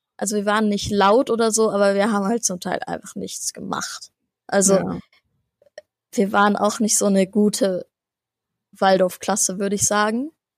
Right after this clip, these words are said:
Speaker 2: Hm.
Speaker 1: Weiß ich nicht. Vielleicht schon. Meine Klassenlehrerin würde das bestimmt anders sagen.
Speaker 2: Hm.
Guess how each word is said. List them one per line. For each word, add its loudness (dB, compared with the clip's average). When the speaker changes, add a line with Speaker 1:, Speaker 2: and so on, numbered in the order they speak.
Speaker 2:
Hm. -4
Speaker 1:
Weiß 4
ich -6
nicht. -6
Vielleicht 2
schon. 0
Meine -2
Klassenlehrerin -2
würde -4
das -10
bestimmt -4
anders -4
sagen. 0
Speaker 2:
Hm. -4